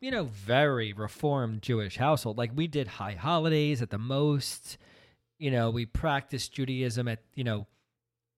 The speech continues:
the most reformed way is the easiest way I can say it. So I don't know if they're, if they had that discussion, if my mother wanted to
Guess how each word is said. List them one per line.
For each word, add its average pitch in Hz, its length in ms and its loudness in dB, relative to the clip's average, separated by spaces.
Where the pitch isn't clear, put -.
the 151 80 0
most 151 280 6
reformed 123 460 2
way 131 220 6
is 104 80 2
the 110 100 -4
easiest 110 320 -4
way 110 300 -2
I 98 40 -6
can 95 200 -14
say 139 320 -2
it. 98 160 -8
So - 200 4
I 190 80 8
don't 240 100 6
know 226 80 6
if 220 100 2
they're, 190 200 6
if - 120 -4
they 170 140 4
had 151 220 4
that 208 140 4
discussion, 214 600 4
if 190 140 0
my 143 80 0
mother 135 260 2
wanted 165 680 2
to 180 500 2